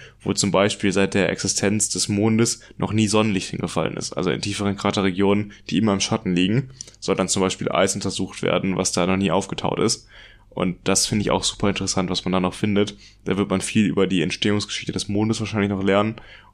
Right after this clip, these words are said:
und auch über die St-, Entstehungsgeschichte des Sonnensystems.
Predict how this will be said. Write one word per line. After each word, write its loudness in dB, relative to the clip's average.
und 0
auch 0
über -2
die -2
St-, -10
Entstehungsgeschichte -2
des -2
Sonnensystems. 0